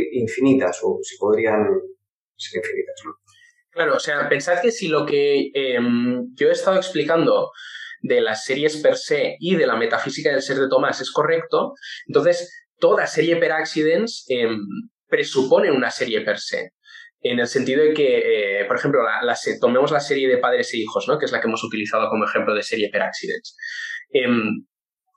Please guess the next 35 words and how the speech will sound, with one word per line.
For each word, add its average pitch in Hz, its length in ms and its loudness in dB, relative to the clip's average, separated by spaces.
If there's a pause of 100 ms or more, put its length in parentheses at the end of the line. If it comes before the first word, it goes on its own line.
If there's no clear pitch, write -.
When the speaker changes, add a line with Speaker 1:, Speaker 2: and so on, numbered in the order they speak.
(220)
Speaker 2:
cada 156 260 2
uno 170 180 4
de 139 80 6
los 123 200 2
miembros 135 480 2
de 110 100 2
esa 139 200 0
serie, 170 500 0
como 127 260 4
su 123 200 0
esencia 151 520 2
realmente 117 400 -2
distinta 139 360 0
de 143 80 -2
su 151 120 -6
ser, 160 320 -2 (460)
es - 560 -2
el 147 160 2
resultado 160 580 2
de 143 80 6
una 139 160 4
serie 147 320 2
per 143 160 2
se - 480 -2 (360)
en 127 160 2
la 117 220 0
que - 340 -4
Dios, 151 460 2
¿no? 151 100 2
El 175 80 2
ser 123 240 -4
puro 147 160 4
subsistente, 143 680 0
le 127 100 2
está - 440 -4